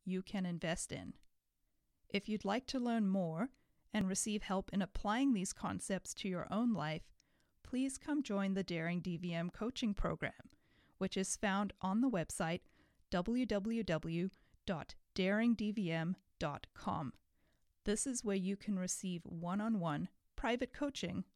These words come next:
with me. Also, I'd love to hear your thoughts on self-confidence and how you apply it to your life. You can share this with me by heading on over to at Daring D V M on Instagram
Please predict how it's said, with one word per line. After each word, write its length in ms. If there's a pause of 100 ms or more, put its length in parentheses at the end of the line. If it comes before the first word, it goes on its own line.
(120)
with 240
me. 180 (1120)
Also, 520 (440)
I'd 140
love 320
to 120
hear 220
your 320
thoughts 400
on 140
self-confidence 920 (280)
and 100
how 220
you 200
apply 360
it 120
to 140
your 240
life. 460 (520)
You 120
can 180
share 320
this 240
with 160
me 320 (360)
by 140
heading 360
on 160
over 420 (120)
to 240
at 260 (120)
Daring 340
D 160
V 220
M 200 (220)
on 140
Instagram 640